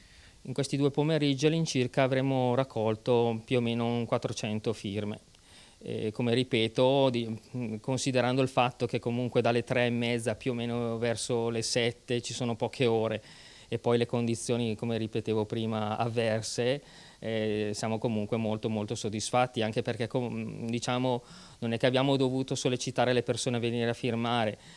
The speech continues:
erano persone comunque che sapevano le tematiche, sono venute, hanno, so-, hanno contribuito con la loro firma, abbiamo anche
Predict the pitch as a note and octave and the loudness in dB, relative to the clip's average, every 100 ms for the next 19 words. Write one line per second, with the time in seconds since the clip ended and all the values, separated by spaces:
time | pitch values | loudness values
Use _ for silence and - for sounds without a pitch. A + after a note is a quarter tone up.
0 | - - A#2 A#2 B2 C#3+ C#3 B2 C3 C#3+ | -14 -2 0 2 2 0 0 0 0 0
1 | B2 B2 A#2+ B2 - A#2 A#2 A#2+ A2+ A#2 | 0 0 -2 -2 -4 -2 -2 0 -2 -2
2 | D3+ A2+ A2 B2+ - - D#3+ E3+ B2 A2+ | 0 -2 -2 -4 -2 0 0 0 -2 -2
3 | C3 A2 G#2+ A#2+ C#3 D#3+ A2 A2+ A#2+ C3+ | -2 -2 -2 0 2 2 0 -2 -2 -2
4 | C3 A#2 - - A#2 A2+ A#2+ B2 A#2 A#2 | -2 -4 -6 -8 -8 -4 -4 -4 -4 -4
5 | A#2 A2+ A#2 A#2+ A2+ A2 A2+ A#2 A#2 - | -2 -2 -2 -2 -2 -2 -2 0 -2 0
6 | B2+ A2+ A#2 B2+ D#3+ B2 A#2+ A#2 A2 A#2 | -2 0 0 0 0 0 0 -2 -2 -4